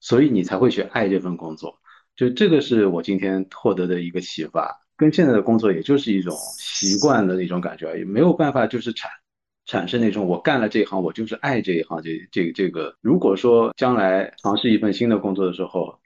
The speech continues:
如果对这份工作有好奇心的话，我想有可能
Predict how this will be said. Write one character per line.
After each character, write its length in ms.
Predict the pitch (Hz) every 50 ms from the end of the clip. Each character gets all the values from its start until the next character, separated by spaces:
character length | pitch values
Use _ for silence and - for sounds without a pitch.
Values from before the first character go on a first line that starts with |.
| _ _ _
如 120 | 120 123
果 160 | 127 135 104 -
对 200 | - 143 131 123
这 100 | 131 135 135 -
份 140 | 113 110
工 160 | 107 120 117 117
作 120 | 120 110
有 360 | 95 90 85 78 - - - -
好 160 | _ 135 127
奇 160 | 110 - 107
心 180 | 95 - 123 127
的 80 | 113 -
话， 100 | 95 82
我 160 | 82 95 101
想 240 | - 101 87 82 85
有 160 | 87 101 110
可 140 | - - 82
能 220 | 82 82 85